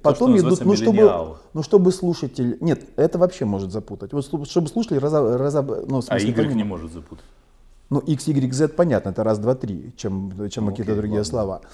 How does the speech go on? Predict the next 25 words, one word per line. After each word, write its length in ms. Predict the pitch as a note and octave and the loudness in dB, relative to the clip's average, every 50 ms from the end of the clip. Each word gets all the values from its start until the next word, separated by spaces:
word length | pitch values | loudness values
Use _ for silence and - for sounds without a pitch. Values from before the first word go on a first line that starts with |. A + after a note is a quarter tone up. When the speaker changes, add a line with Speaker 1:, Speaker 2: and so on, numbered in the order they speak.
| - - - - | -20 -20 -14 -4
Speaker 1:
Мы 240 | B2+ C3 E3+ G#3+ A#3+ | 0 4 6 6 6
иксы 340 | A3 - - - - D3 A#2+ | 6 6 2 4 4 4 4
пятидесятилетние, 880 | - - A#2 - B2+ B2 B2 B2 - - B2 A#2 A2 G#2 G2+ G#2+ G#2+ G2+ | 4 0 -8 -6 -4 -4 -4 -4 -4 -2 -2 0 0 -2 -2 -4 -6 -2
после 340 | - E3+ F3 F3 - G3+ | 4 4 4 6 6 2
нас 340 | G3 F#3+ D3+ A#2 G#2+ - - - | 4 4 4 2 2 0 -2 -4
идут 360 | C#3 C3+ B2+ A#2 G#2+ - B2 | -4 -2 0 -2 -2 -2 0
лет 260 | B2 D3 F#3+ F#3 F3+ | 4 4 4 4 4
минус 300 | D3+ D#3 E3 D#3 C#3+ - | -2 -2 -2 -2 -4 -6
пятнадцать, 680 | - E3 C#3 - D3 C3 A2+ G2 - - - G#2 G#2 F#2+ | -8 -8 -6 -2 0 0 0 0 -2 -6 -8 -8 -6 -4
двадцать, 500 | G#2 B2 A#2+ G2 F#2 F#2+ - - E2 - | 0 0 2 0 0 -2 -8 -14 -12 -14
скажем 360 | - - - G#2+ F#2+ G#2 G#2 F#2+ | -12 -6 -6 -6 -6 -6 -8 -8
так, 260 | - G2+ F#2+ F#2+ G2 | -8 -10 -10 -8 -6
да, 180 | G2 C3 E3 D#3+ - | -4 -4 -4 -2 -4
это 180 | B2 A#2+ C3 | -4 -2 -2
наши 300 | C3 C#3+ D#3+ D#3+ - C#3 B2 | -2 -2 -4 -4 -4 -4 -2
младшие 380 | B2+ B2 A#2+ B2 - - A#2 A#2 | 0 0 -2 -2 -4 -6 -6 -4
братья, 580 | G#2+ G#2 G2 F#2 F#2 - - A#2+ B2 F3 A3 - - _ - _ _ - - - - - | -4 -4 -4 -6 -8 -10 -10 -10 -10 -10 -12 -18 -20 _ -20 _ _ -20 -20 -20 -16 -8
вот, 360 | G#2+ A2 G#2+ G#2+ G#2 G2 - E2 - - - _ _ - | -6 -2 0 0 -2 -2 -4 -10 -18 -18 -20 _ _ -12
или 100 | G#2 G#2 | -10 -8
я 80 | A2 A2 | -6 -6
бы 80 | G#2 - | -6 -8
сказал, 200 | - - G#2 A#2 | -6 -4 -4 -2
братья 360 | A2+ A#2+ A2 G#2+ - - G2 | -2 -2 -2 -4 -2 -4 -4
наши 300 | F#2+ G2+ G2+ - A2+ G#2 | -4 -4 -6 -8 -8 -6
меньшие, 560 | F#2+ F#2+ F#2+ G#2+ - - - F#3 D#3 D#3+ | -6 -6 -8 -10 -12 -14 -16 -16 -16 -16